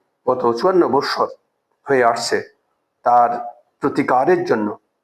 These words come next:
এবং সুন্দর সুস্থ একটি নতুন বাংলাদেশ গড়ার জন্য এই নতুন প্রজন্মের অবশ্যই প্রয়োজন। সুতরাং আসুন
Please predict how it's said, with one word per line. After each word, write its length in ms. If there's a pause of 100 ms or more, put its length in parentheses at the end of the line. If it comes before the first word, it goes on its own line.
(720)
এবং 240 (1200)
সুন্দর 460
সুস্থ 320 (880)
একটি 280 (240)
নতুন 340
বাংলাদেশ 500 (1000)
গড়ার 360
জন্য 240 (800)
এই 180
নতুন 320 (100)
প্রজন্মের 520 (100)
অবশ্যই 440
প্রয়োজন। 360 (1160)
সুতরাং 420 (2500)
আসুন 320